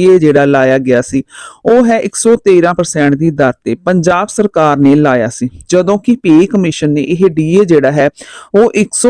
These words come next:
ਉੱਨੀ ਪਰਸੈਂਟ ਦੀ ਦਰ ਨਾਲ ਜਿਹੜਾ ਕਿ ਰეკਮੈਂਡ ਕੀਤਾ ਸੀ। ਤਾਂ ਇਹ ਇੱਕ ਸੌ ਉੱਨੀ ਪਰਸੈਂਟ ਦਾ ਜਿਹੜਾ ਡੀ ਏ, ਉਹ ਪੰਜਾਬ ਸਰਕਾਰ ਨੇ ਨਹੀਂ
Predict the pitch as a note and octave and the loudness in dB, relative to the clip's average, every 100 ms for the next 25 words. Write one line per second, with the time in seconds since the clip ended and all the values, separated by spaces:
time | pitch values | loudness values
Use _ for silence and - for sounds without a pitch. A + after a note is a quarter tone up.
0 | A3+ F3+ F#3+ G#3 F3 E3+ D3 C3+ E3+ C#3+ | 0 0 0 0 -2 0 0 0 -2 0
1 | C3 C3 D3 C3+ C3+ C3+ C#3 - D#3+ D3+ | 0 0 0 2 2 2 0 -4 -4 -2
2 | D3 - D3 D3 - C#3 - - - G3+ | -2 -2 -2 -2 -8 -8 -4 -4 -4 -8
3 | - - - _ G#3 G#3+ G#3+ G#3 A#3+ G#3 | -10 -20 -20 _ -4 -2 0 0 0 -4
4 | - A3+ A#3 G3 E3+ F#3 D#3 G3 - D#3+ | -4 0 0 0 0 0 0 -2 0 -2
5 | C#3 D3+ D3+ D#3 D#3+ C3+ C3+ E3+ - D3+ | 0 -2 0 0 0 0 2 2 0 -2
6 | E3 D#3+ D3 C#3+ C#3 D#3+ F3 - D#3+ - | -2 -2 -2 -4 -2 -2 -2 -2 -4 -2
7 | C3+ C#3 C#3+ C#3 D3 E3 D#3 | -2 2 2 0 -2 -2 -4